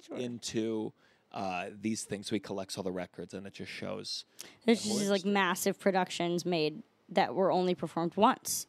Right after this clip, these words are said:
Speaker 1: Like, they would train a cast of thirty dancers and singers to perform this one musical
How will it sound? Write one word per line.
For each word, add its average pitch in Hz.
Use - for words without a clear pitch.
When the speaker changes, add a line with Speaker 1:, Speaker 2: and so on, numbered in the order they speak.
Speaker 1:
Like, 185
they 196
would 185
train 202
a 190
cast 180
of 180
thirty 202
dancers 190
and 175
singers 175
to 190
perform 180
this 175
one 185
musical 185